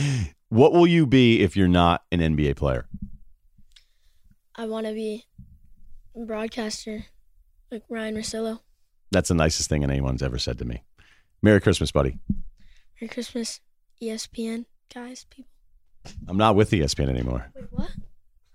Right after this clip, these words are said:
Speaker 2: You're not for real?
Speaker 1: Yeah, it's the Ringer, man. Good stuff. Um, where can we follow all your, your fire content on Instagram?
Speaker 2: Sully dot Miller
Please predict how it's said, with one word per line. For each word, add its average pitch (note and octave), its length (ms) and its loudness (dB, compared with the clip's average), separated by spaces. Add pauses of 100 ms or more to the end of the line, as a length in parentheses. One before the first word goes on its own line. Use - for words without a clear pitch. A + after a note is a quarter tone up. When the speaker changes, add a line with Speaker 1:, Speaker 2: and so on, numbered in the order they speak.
(840)
Speaker 2:
You're C#4+ 140 -8
not D4+ 260 -6
for F4 120 -20
real? F4+ 100 -20 (720)
Speaker 1:
Yeah, D3+ 180 4
it's D#2+ 140 0
the A2 100 2
Ringer, B2+ 280 6
man. E2+ 380 4
Good C3+ 160 6
stuff. G2+ 460 4
Um, A2+ 280 8
where C3 180 6
can D3 100 4
we C#3+ 80 8
follow C3+ 380 6
all B2+ 200 6
your, A#2+ 300 4 (260)
your A2 140 6
fire A#2 320 6
content A#2 480 4
on A2 80 4
Instagram? A#2+ 540 2
Speaker 2:
Sully C4 420 -2
dot B3 320 -8
Miller B3 460 -4